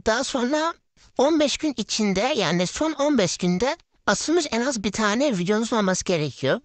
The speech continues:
E, yoksa creator olamıyorsunuz. Yani bu yüzden on beş günde bir video yapmanızı öneririm.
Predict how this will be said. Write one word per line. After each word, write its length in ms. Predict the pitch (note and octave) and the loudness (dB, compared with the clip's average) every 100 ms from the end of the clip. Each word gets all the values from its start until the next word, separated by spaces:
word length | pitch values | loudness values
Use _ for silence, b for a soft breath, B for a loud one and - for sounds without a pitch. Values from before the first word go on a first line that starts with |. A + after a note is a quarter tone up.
| b b _ _ _ _ - | b b _ _ _ _ -2
E, 60 | E3 | 2
yoksa 360 | G3 A#3+ C#4 A#3+ | 2 0 -2 0
creator 320 | G#3+ G#3 C#4+ | 0 0 0
olamıyorsunuz. 840 | C#4+ A3 A3 G#3 D3 - D#3+ A#3 - _ _ _ - _ _ _ _ _ _ _ - | -2 0 2 2 0 -2 -6 -6 -14 _ _ _ -20 _ _ _ _ _ _ _ -4
Yani 260 | A3 G#3+ G#3+ | 0 0 2
bu 100 | F#4 | 2
yüzden 240 | D4+ D#4+ | 2 0
on 160 | A#3 B3 | 0 0
beş 140 | C4+ | 0
günde 220 | B3+ C#4+ | -2 0
bir 140 | D4+ C4+ | 0 0
video 160 | F#3+ | 0
yapmanızı 400 | F#3+ - A#3 A3 | 0 0 -2 0
öneririm. 480 | A3 D#3 C#3+ C#3+ B3 | 0 0 -2 -4 -6